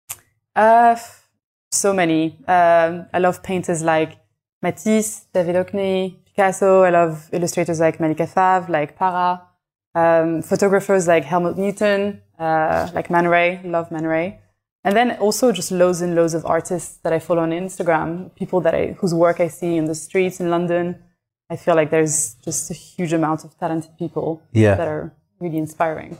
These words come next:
Speaker 2: And have you got any, like, mentors? I know you got your agents, but
Speaker 1: Mm-hmm.
Speaker 2: have you got any, uh, mentors or any kind of teachers, or have you had a background where you've actually gone to, like, college where they've taught you a certain kind of style?
Speaker 1: Uh, f-, my school was a bit,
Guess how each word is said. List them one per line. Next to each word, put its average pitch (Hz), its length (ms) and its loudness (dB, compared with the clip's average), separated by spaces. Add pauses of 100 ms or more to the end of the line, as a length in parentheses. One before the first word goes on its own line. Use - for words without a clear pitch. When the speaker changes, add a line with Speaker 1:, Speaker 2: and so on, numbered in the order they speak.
Speaker 2:
And 117 120 4
have 127 200 4
you 147 100 4
got 151 120 4
any, 127 220 4
like, 120 240 2
mentors? 123 760 2
I 123 80 4
know 147 100 2
you 151 100 4
got 127 160 2
your 113 180 6
agents, 104 480 -2
but 104 160 2
Speaker 1:
Mm-hmm. 104 80 2
Speaker 2:
have 113 160 2
you 113 60 0
got 123 100 4
any, 117 400 2
uh, 110 140 2
mentors 113 600 4
or 110 140 6
any 107 120 2
kind 107 200 -2
of 104 100 -4
teachers, 113 500 0
or 110 300 4 (280)
have 131 160 2
you 131 100 4
had 131 180 4
a 110 40 0
background 113 520 0
where 107 140 4
you've 101 240 -2 (180)
actually 123 280 -2
gone 117 180 2
to, - 120 -8
like, 107 280 0
college 104 640 -2
where 110 140 4
they've 98 340 0
taught 120 260 0
you 117 120 2
a 107 40 2
certain 120 340 0
kind 117 240 0
of 104 100 0
style? 143 560 0 (640)
Speaker 1:
Uh, 233 280 4
f-, - 320 -20
my 240 240 2
school 294 520 2
was 185 300 2
a 175 60 -2
bit, 196 360 2